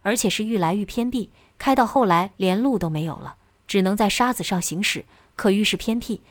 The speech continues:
向武等人愈确信是这个方向，因为这地方正符合雷莎所描述的。突然间，雷莎说道：“就在前面了。”向武与盖瑞朝雷莎说的方向看去，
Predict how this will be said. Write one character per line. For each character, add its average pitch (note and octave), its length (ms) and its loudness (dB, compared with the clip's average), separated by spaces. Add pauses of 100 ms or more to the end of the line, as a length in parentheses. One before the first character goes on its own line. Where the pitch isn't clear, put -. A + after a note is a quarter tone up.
(160)
向 B3+ 320 4
武 F#3+ 100 0
等 F#3 160 0
人 D#3 220 -2
愈 A3 120 0
确 A3+ 200 0
信 G#3 180 -2
是 F3+ 120 -2
这 F3+ 100 -6
个 D#3 100 -8
方 F3+ 200 -2
向， - 220 -4 (260)
因 A3 100 0
为 G#3 100 2
这 G#3+ 140 0
地 G3 140 -2
方 F#3 320 0
正 A#3 180 0
符 E3 180 -6
合 F#3 180 -4
雷 E3+ 160 0
莎 A#3+ 200 0
所 D#3+ 160 -4
描 D3+ 240 -4
述 A3 180 0
的。 - 180 -12 (840)
突 - 160 -4
然 G#3+ 160 0
间， A3+ 300 -2 (180)
雷 F#3+ 160 0
莎 A#3+ 200 0
说 A#3+ 200 -4
道 F#3 280 0 (120)
：“就 B3+ 140 -2
在 G3+ 140 0
前 D#3 220 -4
面 G3+ 180 -2
了。” D#3+ 160 -10 (840)
向 C#4 320 4
武 A3 180 0
与 G3 120 0
盖 A3+ 200 2
瑞 F#3+ 160 2
朝 F3 200 -2
雷 F3+ 160 0
莎 G#3+ 240 0
说 G#3+ 180 -2
的 F#3+ 60 -2
方 G3 200 -2
向 F3+ 140 -2
看 E3+ 240 -4
去， - 220 -8